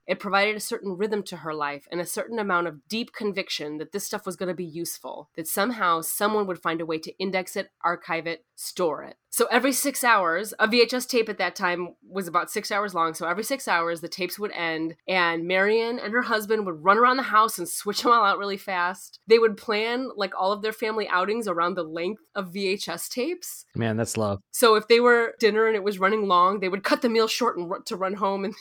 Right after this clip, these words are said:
Speaker 1: <laughs> change the tape out.
Speaker 2: Oh, jeez.
Speaker 1: And late at night, she would put a new six-hour tape into the recorder, and then she would wake up early the next day to change them.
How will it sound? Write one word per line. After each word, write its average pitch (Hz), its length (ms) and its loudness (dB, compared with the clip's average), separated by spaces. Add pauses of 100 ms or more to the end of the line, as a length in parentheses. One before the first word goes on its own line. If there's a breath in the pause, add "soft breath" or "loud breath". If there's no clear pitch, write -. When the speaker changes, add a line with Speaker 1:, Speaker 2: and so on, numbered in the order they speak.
(140 loud breath)
Speaker 1:
<laughs> - 220 -20
change 220 460 0
the 180 80 -10
tape 190 340 -8
out. 202 320 -6 (760 loud breath)
Speaker 2:
Oh, - 60 -8
jeez. 90 340 -6
Speaker 1:
And 240 160 2
late 220 220 4
at 277 100 -6
night, 226 260 0
she 214 220 -6
would 185 180 -4
put 226 300 -2
a 202 100 -4
new 202 240 0
six-hour 196 400 -2
tape 202 260 -8
into 196 120 -6
the 180 80 -6
recorder, 226 420 -2
and 185 140 -4
then 175 80 -6
she 175 100 -12
would 170 80 -4
wake 175 220 -4
up 170 100 -6
early 190 240 -2
the 190 80 -4
next 180 220 -4
day 180 160 -4
to 170 80 -10
change 165 340 -8
them. 127 300 -14